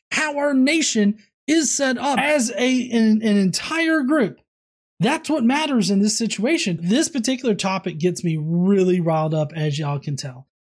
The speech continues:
I had to scream multiple times. But all in all, for Vince's, uh, video here.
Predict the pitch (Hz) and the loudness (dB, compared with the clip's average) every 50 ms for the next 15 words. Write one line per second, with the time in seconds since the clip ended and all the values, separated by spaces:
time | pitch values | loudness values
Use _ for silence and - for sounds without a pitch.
0 | _ - 269 269 233 214 - - - - 233 220 202 196 185 175 170 - - - | _ -4 0 0 2 2 0 -2 -2 0 2 2 4 2 2 0 -2 -4 -8 -10
1 | 170 156 135 - - 131 143 170 170 170 294 269 226 - - - 302 330 339 339 | -10 -8 -8 -8 -10 -10 -10 -6 -2 -2 0 0 0 -2 0 0 2 2 4 4
2 | 339 311 277 262 254 262 262 262 - _ _ _ _ _ - 240 233 220 208 208 | 4 2 2 2 2 0 0 -2 -6 _ _ _ _ _ -2 2 2 4 4 2
3 | 180 165 151 196 247 285 262 - - 269 247 240 226 208 220 - - 214 208 208 | 0 0 0 0 0 0 0 -2 -2 0 2 2 2 0 -2 -4 -4 -2 0 2
4 | 208 202 202 196 196 180 165 214 220 220 214 208 196 190 185 180 151 170 165 165 | 2 2 2 0 0 0 2 2 4 4 4 4 4 2 2 0 0 0 0 0
5 | 190 233 | 0 -2